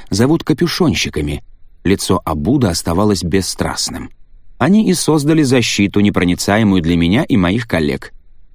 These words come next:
"Ты уверен, что Франклин ничего не знает?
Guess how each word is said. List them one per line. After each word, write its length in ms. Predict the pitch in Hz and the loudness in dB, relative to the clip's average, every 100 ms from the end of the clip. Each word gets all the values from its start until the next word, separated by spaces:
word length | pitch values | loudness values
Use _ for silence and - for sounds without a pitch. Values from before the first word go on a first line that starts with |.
| - | -8
"Ты 160 | - 73 | -4 -2
уверен, 520 | 69 71 127 165 80 | -2 0 2 2 -2
что 340 | - 90 80 - - | -4 -2 -2 -4 -18
Франклин 600 | - 107 110 120 123 131 | -6 0 2 2 2 4
ничего 500 | 123 120 - 123 113 | 4 2 2 2 4
не 140 | 127 123 | 4 4
знает? 600 | 104 107 135 117 - - | 4 2 2 -2 -6 -18